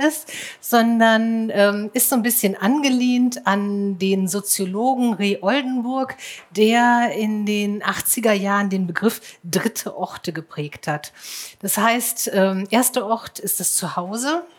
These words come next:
zweiter Ort ist der Arbeitsplatz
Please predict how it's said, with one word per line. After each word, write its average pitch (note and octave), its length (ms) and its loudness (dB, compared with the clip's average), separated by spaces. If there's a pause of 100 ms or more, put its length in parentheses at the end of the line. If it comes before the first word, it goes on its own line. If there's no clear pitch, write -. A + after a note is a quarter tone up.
(260)
zweiter G3+ 560 4
Ort A#3 400 2
ist - 280 -2
der F#3 120 4
Arbeitsplatz C4 800 2